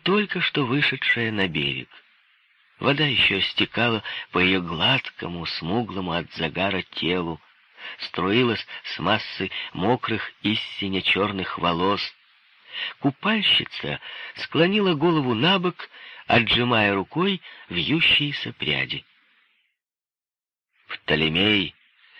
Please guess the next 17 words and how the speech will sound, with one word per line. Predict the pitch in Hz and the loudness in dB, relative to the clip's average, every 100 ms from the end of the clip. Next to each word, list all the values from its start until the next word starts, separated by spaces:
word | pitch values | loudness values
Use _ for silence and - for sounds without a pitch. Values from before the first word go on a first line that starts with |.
| - - | -16 -2
поднялся | 82 76 76 85 95 87 - | 0 0 0 2 2 -2 -4
во | 80 | -2
весь | 78 90 - | 0 0 -2
свой | - 73 78 | -4 -2 -2
огромный | 73 78 90 95 80 76 | -2 -2 0 -2 -2 -4
рост, | 71 82 85 - - - - - - - | -2 -2 -4 -6 -14 -18 -14 -12 -14 -8
крепко | - 80 101 - - | 0 2 0 -2 -4
утвердившись | 82 - - 76 67 76 73 - 76 - | -4 -4 -4 -2 0 -2 0 -2 -2 -6
на | 65 | -4
земле. | 73 69 65 64 - _ _ _ _ _ _ _ _ _ _ _ | -4 -4 -6 -6 -8 _ _ _ _ _ _ _ _ _ _ _
Он | 101 110 | 2 4
посмотрел | 110 - 110 - 117 110 | 2 2 0 4 4 4
в | |
лицо | 98 104 - 104 | 2 0 2 0
девушки | 82 101 110 - - 104 - - - - - - | 2 2 2 -2 -4 -6 -10 -20 -20 -20 -20 -6
и | - | -2
встретил | 90 - 175 185 170 | -2 -2 -2 0 -2